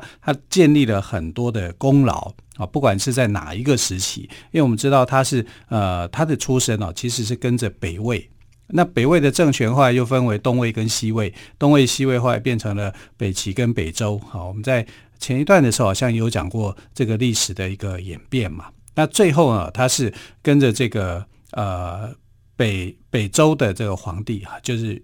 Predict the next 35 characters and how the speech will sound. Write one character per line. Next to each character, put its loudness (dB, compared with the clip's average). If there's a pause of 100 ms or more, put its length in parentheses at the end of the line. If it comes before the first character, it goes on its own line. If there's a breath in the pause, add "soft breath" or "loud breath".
(120)
宇 -8
文 -6
泰。 -4 (140 soft breath)
宇 -4
文 0
泰 2
那 4
时 2
候 2
还 0
没 0
有 -2
称 -4
帝 -8
啊， -12
哈， -12
就 -6
是 -4
说 -4 (240 loud breath)
跟 4
着 6
宇 0
文 -4
泰 0 (200 soft breath)
啊， -12
然 -4
后 0
变 0
成 -4
是 -6
他 -2
的 -4
一 -6
个 -10 (280 loud breath)
蛮 0